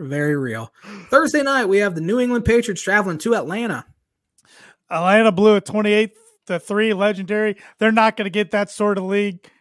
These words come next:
Speaker 2: Give me New England for thirteen.
Speaker 1: They got embarrassed yesterday in Dallas.
Speaker 2: Oh,
Speaker 1: Uh, give,
Speaker 2: whooped.
Speaker 1: give me New England for eleven. Uh, the Miami Dolphins traveling to the New York Jets.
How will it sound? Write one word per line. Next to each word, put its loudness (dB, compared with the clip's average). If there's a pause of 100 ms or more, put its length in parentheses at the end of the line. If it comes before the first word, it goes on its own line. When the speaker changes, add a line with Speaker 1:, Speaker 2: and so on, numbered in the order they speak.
(260)
Speaker 2:
Give 0
me 4
New 4
England 2
for -4
thirteen. -2 (380)
Speaker 1:
They 2
got 6
embarrassed -4
yesterday -8
in -14
Dallas. -8
Speaker 2:
Oh, -2
Speaker 1:
Uh, 0
give, 2
Speaker 2:
whooped. -6 (480)
Speaker 1:
give 4
me 4
New 2
England -2
for -6
eleven. -10 (500)
Uh, -10
the -12
Miami 0
Dolphins 0
traveling -2
to -6
the -4
New -2
York 0
Jets. 0